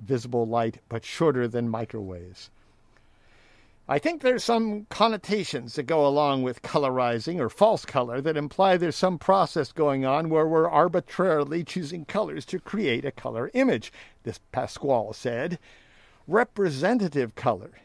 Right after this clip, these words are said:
is the most preferred term for the kind of work that we do, because I think it encompasses the work that we do of translating light to create a true color image, but in a wavelength range that our eyes are not sensitive to. Yeah?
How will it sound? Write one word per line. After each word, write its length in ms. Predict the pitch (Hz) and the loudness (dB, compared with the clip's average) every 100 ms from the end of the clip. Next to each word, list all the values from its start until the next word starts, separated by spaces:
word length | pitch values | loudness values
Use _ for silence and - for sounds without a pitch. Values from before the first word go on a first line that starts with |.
| - | -6
is 200 | 135 117 | -4 -2
the 120 | 131 | -2
most 340 | 135 135 - - | 0 0 0 -4
preferred 460 | 135 190 185 156 | -2 2 2 0
term 420 | - 170 131 127 | 0 2 2 -2
for 140 | 147 147 | -6 -8
the 100 | 143 | -6
kind 300 | - 151 127 | -2 0 0
of 100 | 120 | 0
work 240 | 127 110 - 139 | -2 -2 -6 -10
that 200 | 120 117 | -8 -8
we 100 | 117 | -10
do, 400 | 101 120 110 131 - - - _ | -6 -6 -4 -6 -8 -20 -20 _
because 260 | 151 196 170 | -2 0 2
I 120 | 160 | 0
think 260 | - 214 | 0 -2
it 100 | 202 | -2
encompasses 680 | 170 156 - 208 185 165 180 | -4 -6 -2 -2 -2 -2 -4
the 120 | - 147 | -2 0
work 320 | 147 156 - - - _ - | 2 2 -2 -20 -20 _ 0
that 120 | 170 | 2
we 140 | 156 | 2
do 240 | 151 165 165 | 2 2 2
of 100 | 151 | -2
translating 640 | - 196 175 170 160 151 | 0 0 0 -2 -2 0
light 320 | 143 156 180 | 0 0 0
to 80 | - | -6
create 400 | - - 185 147 | -10 -2 0 2
a 60 | 147 | 0
true 380 | - - 202 190 | -2 -4 -4 -2
color 360 | 160 156 147 | -2 0 0
image, 460 | 202 202 117 - - _ _ _ - | 2 2 0 -4 -20 _ _ _ -16
but 160 | 110 | -10
in 120 | 117 120 | -8 -6
a 60 | |
wavelength 600 | 123 196 214 170 165 143 | -2 2 2 0 -4 -4
range 420 | 151 147 147 127 - _ - | 0 2 0 -4 -12 _ -6
that 160 | 135 | -2
our 120 | 143 147 | 0 0
eyes 460 | 131 127 127 - - | 0 0 -2 -6 -4
are 180 | 123 120 | -2 0
not 280 | 120 123 - | -2 -4 -6
sensitive 560 | - 180 - 110 92 | -2 -2 -2 -10 -10
to. 180 | - 101 113 _ _ _ _ _ _ - | -12 -14 -16 _ _ _ _ _ _ -14
Yeah? 160 | 104 | -12